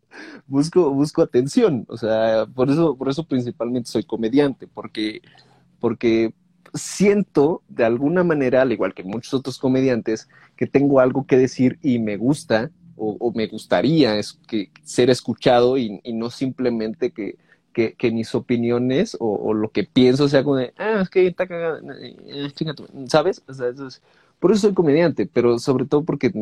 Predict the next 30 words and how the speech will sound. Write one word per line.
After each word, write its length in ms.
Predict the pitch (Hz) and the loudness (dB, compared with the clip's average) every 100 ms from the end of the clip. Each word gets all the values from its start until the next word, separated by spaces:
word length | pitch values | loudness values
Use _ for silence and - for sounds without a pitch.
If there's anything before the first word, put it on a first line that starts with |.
| 98 | -6
tengo 240 | - 120 127 | -2 0 0
esta, 300 | - 135 113 | 2 2 2
esta 300 | - 131 160 | 0 2 2
necesidad 760 | 160 143 131 - 117 107 107 113 | 4 2 0 -6 -4 -2 -2 -2
de, 280 | 113 107 | -6 -6
de 100 | 113 | -8
atención. 720 | 107 - 104 120 - 143 123 _ _ _ _ - - _ _ _ _ _ _ _ 147 - _ | -8 -6 -8 -4 2 2 0 _ _ _ _ -20 -20 _ _ _ _ _ _ _ -20 -20 _
Por 140 | - 196 | 2 2
eso 140 | 233 | 2
estoy 160 | 233 214 | -2 -2
haciendo 240 | 175 160 | -2 -4
este 160 | 120 107 | -6 -6
live. 260 | 113 98 _ _ _ _ _ _ _ | -4 -6 _ _ _ _ _ _ _
Por 140 | - 180 | -4 -2
eso 140 | 220 | -2
lo 60 | 175 | -4
estoy 180 | - 117 | -4 -4
haciendo, 380 | - 139 110 | -2 -4 -4
no, 360 | 117 131 135 131 | -6 -4 -2 -2
no, 420 | 131 131 139 139 | -4 -2 -2 -2
no 180 | 139 143 | 0 -2
por 180 | 147 139 | 0 0
otra 200 | 107 - | 0 -6
cosa. 440 | - 120 - - - | -4 -6 -4 -8 -4
Necesito, 580 | 117 120 131 - 135 120 | -4 -2 0 2 2 4
necesito 460 | 123 - - 170 | 0 -2 -2 0
atención, 380 | 160 117 127 131 | 2 0 2 2
aunque 160 | 143 - | 0 2
sea 160 | 117 | 4
de, 240 | 113 107 | 4 2